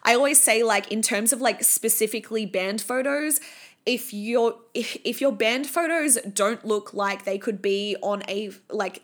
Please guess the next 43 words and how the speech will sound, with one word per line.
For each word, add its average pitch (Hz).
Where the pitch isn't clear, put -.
on 208
the 202
festival 208
lineup 190
page 226
of 196
a 196
festival 196
website, 285
then 226
they're 226
probably 240
not 220
good 202
enough. 185
You 202
need 208
to -
get 196
more 202
professional 196
photos, 190
right? 277
Um, 202
and 226
it's 208
only 226
when 214
you 226
see 202
them 208
side 196
by 196
side 190
with 196
other 233
photos 208
can 196
you 196
sometimes 196
get 196
a 214
true 196